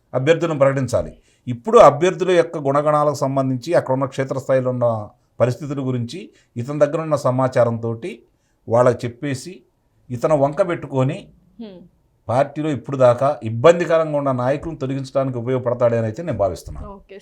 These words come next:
Speaker 2: So మరి నిజంగానే చూద్దాం ఆ ఎత్తుగడ అనేది, ఆ, ప్రశాంత్ కిషోర్ గారి వల్ల ఏవైనా ఆంధ్ర ఎలక్షన్స్‌లో ప్రభావితం అనేది ఉంటదా? ఇది ఒక చివరి ప్రశ్న. ఆ,
Speaker 1: అంటే ఇప్పుడు
Speaker 2: ప్రశాంత్
Speaker 1: ఒకటండి,
Speaker 2: కిషోర్ గారి
Speaker 1: ఆహా,
Speaker 2: వల్ల
Speaker 1: చ-, చ-,
Speaker 2: ఆంధ్ర
Speaker 1: కాదు,
Speaker 2: ఎలక్షన్స్‌లో
Speaker 1: కాదు, ఒకటి,
Speaker 2: ఎటువంటి
Speaker 1: ఓ-, ఓ-,
Speaker 2: ప్రభావం
Speaker 1: ఒకటి
Speaker 2: ఉంది
Speaker 1: దానికి
Speaker 2: అంటే?
Speaker 1: చివరిలో నేను ఒకటి చెప్తాను.
Speaker 2: మ్మ్.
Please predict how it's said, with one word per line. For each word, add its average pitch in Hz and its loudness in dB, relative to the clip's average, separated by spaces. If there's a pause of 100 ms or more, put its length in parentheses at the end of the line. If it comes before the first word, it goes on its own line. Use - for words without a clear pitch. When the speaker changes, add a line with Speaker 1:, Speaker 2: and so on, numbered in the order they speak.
Speaker 2:
So 220 -14
మరి 220 -14
నిజంగానే 247 -6
చూద్దాం 233 -6 (120)
ఆ 208 -6
ఎత్తుగడ 233 -4
అనేది, 226 -6
ఆ, 196 -12 (300)
ప్రశాంత్ 240 -8
కిషోర్ 240 -6
గారి 226 -2
వల్ల 226 -4
ఏవైనా 277 0
ఆంధ్ర 233 -6
ఎలక్షన్స్‌లో 240 -8
ప్రభావితం 240 -6
అనేది 254 -4
ఉంటదా? 240 -4
ఇది 226 -6
ఒక 220 -10
చివరి 214 -8
ప్రశ్న. 220 -14
ఆ, 226 -16
Speaker 1:
అంటే 214 -14
ఇప్పుడు - -8
Speaker 2:
ప్రశాంత్ 320 4
Speaker 1:
ఒకటండి, 320 4
Speaker 2:
కిషోర్ 294 6
గారి 269 6
Speaker 1:
ఆహా, 247 4
Speaker 2:
వల్ల 247 -2
Speaker 1:
చ-, 294 2
చ-, - -
Speaker 2:
ఆంధ్ర 262 2
Speaker 1:
కాదు, 285 4
Speaker 2:
ఎలక్షన్స్‌లో 147 4
Speaker 1:
కాదు, 262 4
ఒకటి, 240 -2
Speaker 2:
ఎటువంటి 135 2
Speaker 1:
ఓ-, - 2
ఓ-, 131 -2
Speaker 2:
ప్రభావం 131 0
Speaker 1:
ఒకటి 131 0
Speaker 2:
ఉంది 113 -4
Speaker 1:
దానికి 117 4
Speaker 2:
అంటే? 120 -6
Speaker 1:
చివరిలో 139 -2
నేను 107 -4
ఒకటి 87 -10
చెప్తాను. 85 -12
Speaker 2:
మ్మ్. 131 -14